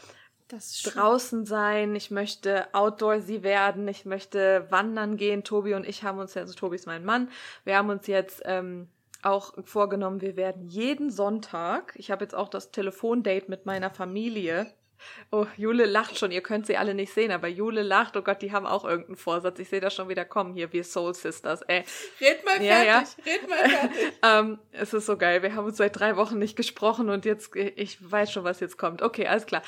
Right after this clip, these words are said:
Speaker 2: Nee, aber wir haben halt gesagt, okay, äh, wir machen jetzt jeden Sonntag einen Hike. Jetzt haben wir natürlich hier in Vegas auch den Vorteil, es ist ja nie, es regnet ja nie, also aufs Wetter können wir es auch nicht schieben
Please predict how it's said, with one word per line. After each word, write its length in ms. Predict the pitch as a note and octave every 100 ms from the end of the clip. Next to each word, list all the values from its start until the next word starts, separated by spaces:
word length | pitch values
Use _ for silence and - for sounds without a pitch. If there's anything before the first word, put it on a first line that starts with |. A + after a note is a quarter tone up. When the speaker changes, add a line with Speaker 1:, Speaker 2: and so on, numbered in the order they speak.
| - -
Speaker 2:
Nee, 160 | G#3 G3
aber 240 | G#3 G3+
wir 120 | A3+
haben 180 | A#3+ A#3
halt 180 | G#3 G#3
gesagt, 340 | G3 G3+ G#3
okay, 380 | F#3+ - A3 B3+ - - -
äh, 240 | - G3+ G3
wir 100 | F#3+
machen 300 | G3 G#3 A#3
jetzt 260 | G#3 F#3 -
jeden 380 | F#3 G3+ A#3 B3+
Sonntag 640 | E3+ G3 G#3+ A3 G#3+ -
einen 480 | E3+ F3+ G3 F#3+ F#3+
Hike. 420 | F#3+ E3 - -
Jetzt 160 | - -
haben 140 | F#3+
wir 80 | G3
natürlich 400 | E3 - F3+ F3+
hier 180 | G3+ F#3
in 120 | E3+
Vegas 340 | F3 F#3 F3
auch 100 | E3+
den 160 | - F3+
Vorteil, 320 | - F#3 F#3+
es 140 | G#3 -
ist 160 | -
ja 100 | G3
nie, 220 | F3+ F#3 -
es 160 | -
regnet 300 | F#3+ F#3 -
ja 100 | D3+
nie, 220 | D#3+ G3
also 220 | F#3+ F3+ E3+
aufs 180 | -
Wetter 240 | F#3 F#3+ F#3+
können 220 | G3 F3+
wir 60 | E3+
es 80 |
auch 180 | D#3+ F3
nicht 140 | A3+ -
schieben 380 | F#3 F3 G#3+